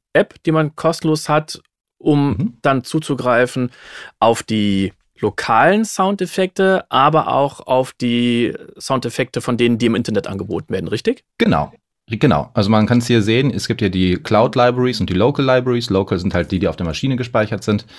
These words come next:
Speaker 2: Das Programm, äh, wird runtergeladen und, äh, wiegt nix, also macht nichts kaputt. Es funktioniert alles super und ist wirklich sehr, sehr gut und intuitiv. Und wer die Media Bay Suchfunktion kennt, der weiß, dass man da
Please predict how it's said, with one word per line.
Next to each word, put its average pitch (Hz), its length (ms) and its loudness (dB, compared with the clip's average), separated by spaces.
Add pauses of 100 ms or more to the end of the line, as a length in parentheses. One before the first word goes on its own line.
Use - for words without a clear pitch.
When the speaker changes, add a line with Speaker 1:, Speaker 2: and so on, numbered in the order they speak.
(400)
Speaker 2:
Das - 160 -6
Programm, 110 560 2
äh, 104 200 4
wird 101 160 0
runtergeladen 139 720 2
und, 107 560 2
äh, 90 140 -8 (340)
wiegt 113 320 -2
nix, - 260 -4
also 82 300 -6 (760)
macht - 240 -6
nichts - 340 -6
kaputt. - 420 -4 (180)
Es 95 100 -8
funktioniert 101 440 0
alles 92 240 -4
super 98 300 0
und 92 220 -4
ist - 420 -8
wirklich 92 280 0
sehr, 92 200 2
sehr 87 360 0
gut 101 220 -6
und 90 100 -2
intuitiv. 90 560 -4 (440)
Und 98 160 0
wer 104 100 4
die 101 320 4
Media 139 360 4
Bay 120 280 4
Suchfunktion 117 580 2
kennt, 107 380 0
der 90 160 2
weiß, 95 260 2
dass - 180 -2
man 92 220 4
da 90 340 2